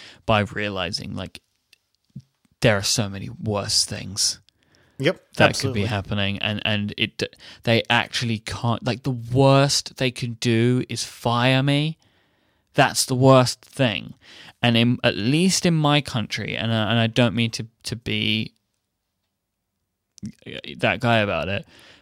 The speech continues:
Speaker 1: but at least in my country, if I get fired, the very worst thing that happens to me is I have to just scale back my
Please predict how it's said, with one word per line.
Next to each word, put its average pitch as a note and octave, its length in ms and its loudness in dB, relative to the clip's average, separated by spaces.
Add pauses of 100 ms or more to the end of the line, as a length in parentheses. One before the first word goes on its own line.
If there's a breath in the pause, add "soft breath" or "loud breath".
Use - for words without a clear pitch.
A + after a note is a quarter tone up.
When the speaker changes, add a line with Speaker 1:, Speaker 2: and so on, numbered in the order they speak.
Speaker 1:
but A#2+ 120 4
at - 120 0
least C#3 260 2
in D#3+ 60 2
my C#3+ 180 4
country, A#2 420 -2
if G#2 120 -4
I A#2+ 100 2
get C#3+ 200 0
fired, G2+ 640 -2 (920)
the A2 80 -2
very C#3+ 320 4
worst D3+ 320 2
thing B2+ 140 2
that A#2+ 100 -2
happens G#2 400 -2
to - 80 -12
me G2+ 200 -2
is G2+ 120 -2
I G#2 80 0
have G#2+ 220 0
to - 120 -8
just G#2 480 -2
scale G#2+ 360 0
back - 340 -6
my G2 400 -4